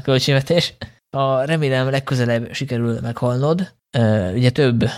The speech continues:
hát idézőjelben Me Too vagy ahhoz közeli film, magyar film készült, ez volt az első, ami a,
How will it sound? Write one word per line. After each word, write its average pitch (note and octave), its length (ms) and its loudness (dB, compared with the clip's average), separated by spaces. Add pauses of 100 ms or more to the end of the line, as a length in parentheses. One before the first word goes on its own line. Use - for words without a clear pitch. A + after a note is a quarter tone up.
(260)
hát A#2+ 240 -4
idézőjelben C3 580 0
Me B2+ 160 0
Too B2 160 0
vagy B2+ 140 0
ahhoz A#2+ 240 0
közeli A2+ 360 0
film, A2+ 340 -2 (260)
magyar A#2 300 0
film A#2 200 0
készült, B2 340 0
ez A#2+ 120 2
volt A2 220 0
az F#3 100 -2
első, D3+ 440 2 (300)
ami A2+ 560 -2
a, A2+ 140 2